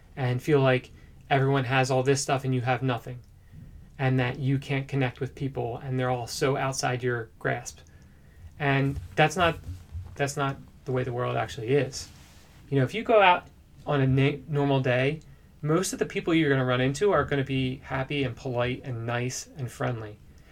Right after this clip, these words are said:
And this goes back more into the David Foster Wallace speech, is that the way that you view the world is going to affect the way that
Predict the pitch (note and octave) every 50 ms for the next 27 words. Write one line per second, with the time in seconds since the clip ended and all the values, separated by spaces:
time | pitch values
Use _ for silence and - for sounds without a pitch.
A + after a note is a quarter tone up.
0 | - - - D3 D#3 D#3 D3+ - E3 D#3 C#3+ C#3 C#3+ C3 B2 - - C3+ C3+ C3
1 | B2+ B2 B2+ B2 A#2+ A2+ B2+ A#2+ A#2 A2+ - C3 B2 - - C#3+ C3+ B2+ B2 B2
2 | A#2+ - - - C3+ B2 B2 - - - - - - - - - - - - C#3+
3 | B2+ C3+ C3 - - - - - - - - C#3+ C#3 C#3 D3 D#3 F3+ F#3+ G#3 G#3
4 | F#3 D#3+ C3 C#3+ D3+ D#3 D#3 D3 C3 A2+ A#2 A#2+ B2 B2+ B2+ C3+ D3+ D#3+ - -
5 | - - - _ - - - - - _ - - - - - - - - - -
6 | _ - - D3 C3 C3 - D3+ C#3+ C#3+ C#3 C#3 C3+ B2+ - - C#3+ C3+ C3 -
7 | - C#3+ B2+ A#2+ C3 C3 C3 B2+ B2+ C3 C3 -